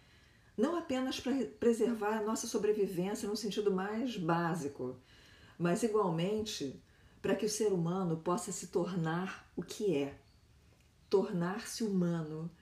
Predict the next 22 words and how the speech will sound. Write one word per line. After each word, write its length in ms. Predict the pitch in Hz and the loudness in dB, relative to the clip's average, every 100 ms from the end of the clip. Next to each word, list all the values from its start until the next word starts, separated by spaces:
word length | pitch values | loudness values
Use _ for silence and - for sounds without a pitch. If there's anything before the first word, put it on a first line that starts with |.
| - - | -20 -10
graças 800 | 170 180 180 196 - 196 190 - - | -2 0 0 -4 -4 -2 -2 -4 -4
ao 140 | 180 175 | -2 -2
seu 380 | - 175 165 | 0 0 2
isolamento. 840 | 170 170 160 170 165 123 113 - - - _ - - - - - - - - - - | 0 0 0 0 -2 -4 -8 -12 -20 -20 _ -20 -20 -20 -20 -20 -20 -20 -20 -20 -2
Nesse 320 | 180 214 - | 2 2 0
sentido, 760 | - 165 160 - 190 156 135 - - - _ - - _ - - - _ - | -4 -4 -2 0 0 0 -6 -10 -18 -20 _ -20 -20 _ -20 -20 -20 _ -14
Sloterdijk 840 | - - 175 165 165 143 151 160 165 | -6 0 0 0 -2 -2 -2 -2 -2
nos 180 | 151 | -4
diz 760 | 160 156 165 170 - - - - - - - - - - - | -4 -4 -2 -2 -4 -8 -10 -16 -20 -20 -20 -20 -20 -20 -2
que 100 | 165 | 0
a 100 | 160 | 0
gênese 640 | - 165 185 202 156 156 | 0 0 0 0 0 0
do 120 | 139 | -2
ser 240 | - 202 165 | -2 0 0
humano 560 | 143 156 160 135 127 165 - _ - - | 0 -2 -4 -4 -8 -14 -20 _ -20 -14
contém, 640 | - 180 175 - 165 180 - - | -4 -4 -2 -2 0 -2 -6 -4
antes 400 | 208 320 - 240 | -2 -2 -2 -6
de 160 | - 214 | -4 -6
tudo, 540 | - 180 180 175 190 - - - | -4 -2 -2 -4 -6 -12 -10 -2
um 80 | 185 | 0
mistério 580 | 190 - - 160 170 | 0 -4 -4 -2 0
topológico. 1000 | 165 202 - 214 165 139 139 143 - 156 | 0 -4 -2 0 0 0 -4 -8 -12 -12